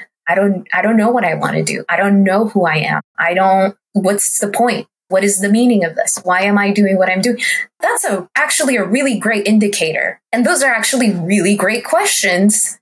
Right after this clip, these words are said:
that are meant to guide you inward and not just ask yourself those questions,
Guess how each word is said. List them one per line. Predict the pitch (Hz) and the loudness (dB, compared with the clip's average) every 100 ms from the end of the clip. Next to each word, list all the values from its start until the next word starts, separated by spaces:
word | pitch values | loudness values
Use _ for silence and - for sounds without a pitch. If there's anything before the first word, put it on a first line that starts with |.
| _ | _
that | 180 214 208 | -6 -2 0
are | 196 185 - | 0 -2 -2
meant | 208 202 220 254 285 - _ - - | 2 4 4 2 -2 -8 _ -8 -2
to | 214 196 202 196 | 0 2 2 0
guide | 196 220 240 | -2 0 2
you | 196 202 175 - | 2 2 0 -4
inward | 202 220 208 180 147 - - 269 - - | 0 2 2 2 0 -2 -2 -4 -6 -6
and | 202 | 0
not | 196 220 302 | 2 0 0
just | 349 - | -2 0
ask | 240 220 - | -2 -2 -2
yourself | 214 196 180 - | -2 0 -2 -2
those | 180 - | -2 0
questions, | 262 247 196 160 - | -2 0 0 -2 -4